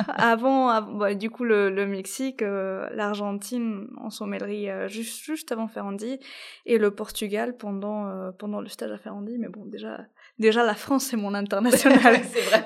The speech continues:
Speaker 2: c'est vrai. Vu, vu de, de ce point de vue-là, c'est vrai que c'est votre, euh, international.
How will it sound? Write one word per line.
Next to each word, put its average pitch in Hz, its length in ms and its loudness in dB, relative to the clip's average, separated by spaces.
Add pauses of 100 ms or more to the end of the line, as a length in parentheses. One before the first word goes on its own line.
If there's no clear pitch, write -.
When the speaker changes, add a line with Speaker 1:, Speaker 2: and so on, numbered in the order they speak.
Speaker 2:
c'est 302 300 8
vrai. 285 440 -4
Vu, 208 300 0
vu 190 180 -4
de, 170 300 2
de 185 160 2
ce 196 100 -4
point 196 160 0
de 185 60 0
vue-là, 190 260 2
c'est 180 160 -8
vrai 165 160 -4
que 175 60 -12
c'est 170 80 -4
votre, 160 260 -2
euh, 147 520 2
international. 165 840 -2